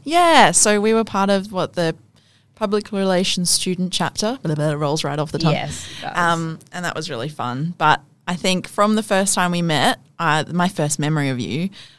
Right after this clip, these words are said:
Speaker 1: was we were doing an assignment and I had, like, um,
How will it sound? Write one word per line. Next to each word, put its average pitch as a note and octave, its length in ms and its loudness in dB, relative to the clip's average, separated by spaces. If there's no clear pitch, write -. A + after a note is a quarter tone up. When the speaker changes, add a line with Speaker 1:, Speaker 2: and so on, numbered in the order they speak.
Speaker 1:
was D#3 400 4
we F3 100 2
were F3+ 80 4
doing F3 220 2
an E3+ 80 2
assignment C#3+ 600 2
and D3 340 0
I D#3+ 100 2
had, D#3 220 0
like, D3+ 400 -2
um, C#3 500 -2